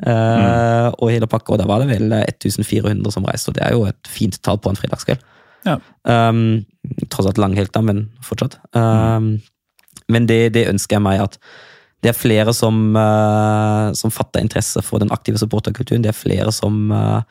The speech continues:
Speaker 1: som blir med mer. Eh, det er flere som, eh, kanskje forlater sitteplassen sin og heller finner seg en plass, eh, blant de som står. Selv om det til tider er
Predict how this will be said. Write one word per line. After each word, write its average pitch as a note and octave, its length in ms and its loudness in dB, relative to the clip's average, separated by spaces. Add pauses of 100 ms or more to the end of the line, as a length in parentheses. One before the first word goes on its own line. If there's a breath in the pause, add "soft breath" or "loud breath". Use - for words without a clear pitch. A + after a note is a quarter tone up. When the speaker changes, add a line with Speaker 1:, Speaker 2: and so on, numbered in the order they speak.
(480 loud breath)
Speaker 1:
som A#2 220 -2
blir G#2+ 220 2
med A2 180 2
mer. A2 340 2 (280)
Eh, A2+ 200 2
det A2+ 60 0
er A2 60 2 (160)
flere G2+ 220 2
som, G#2 360 0
eh, G#2+ 380 0
kanskje - 340 -4
forlater G#2 280 -2
sitteplassen - 520 -4
sin - 160 -4
og G#2+ 60 2
heller G#2+ 140 0
finner G2+ 220 -4
seg G2 160 -2
en G#2 60 -2
plass, - 420 -6 (160)
eh, G#2 300 0
blant G#2 240 -4
de G#2+ 80 -2
som G#2 120 -6
står. - 260 -2 (380 loud breath)
Selv C#3 180 0
om C3+ 100 2
det D3 140 2
til D4 100 -2
tider D#3 200 2
er B2+ 40 4